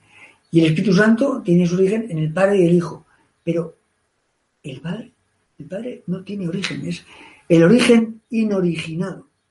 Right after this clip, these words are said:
Es realmente, ¿no? Cuando se dice, "Bueno, ¿y a Dios quién le creó?". Claro, es que precisamente esa es la definición de Dios, o sea, es el que tiene el ser en sí mismo, o sea, el que detenta el ser.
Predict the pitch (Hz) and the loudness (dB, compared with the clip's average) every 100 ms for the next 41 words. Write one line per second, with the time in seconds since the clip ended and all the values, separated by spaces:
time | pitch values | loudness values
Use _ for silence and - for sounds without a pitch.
0 | _ _ _ _ _ _ _ _ _ _ | _ _ _ _ _ _ _ _ _ _
1 | _ _ _ _ _ _ _ 151 170 175 | _ _ _ _ _ _ _ -8 -4 -4
2 | 185 185 156 156 _ _ _ 165 _ _ | -6 -10 -12 -14 _ _ _ -20 _ _
3 | _ _ - 160 156 170 175 185 185 214 | _ _ -12 -8 -4 -2 -2 -4 -8 -2
4 | 190 240 277 - 247 247 220 208 208 208 | 0 2 -2 -2 -2 -2 -2 -2 -2 -4
5 | 156 170 160 160 175 180 190 208 208 208 | -6 -10 -10 -12 -14 -14 -12 -8 -6 -4
6 | 202 196 196 170 - - - _ - 180 | -6 -6 -6 -8 -12 -20 -20 _ 4 6
7 | 175 175 180 160 175 165 156 202 165 160 | 6 6 4 6 6 6 4 4 2 0
8 | 151 - - _ _ 180 208 196 175 196 | -4 -12 -20 _ _ -6 -2 -2 0 2
9 | 196 170 160 - 208 208 202 - _ - | 6 4 4 0 2 2 2 -6 _ -10
10 | 147 151 - - 208 190 196 175 139 135 | -6 -4 -6 -4 -2 0 0 0 -2 -4
11 | 151 - _ - _ - 175 170 165 160 | -6 -8 _ -20 _ -10 0 2 2 4
12 | 202 226 196 170 151 147 185 170 | 6 6 6 4 2 -2 -4 -6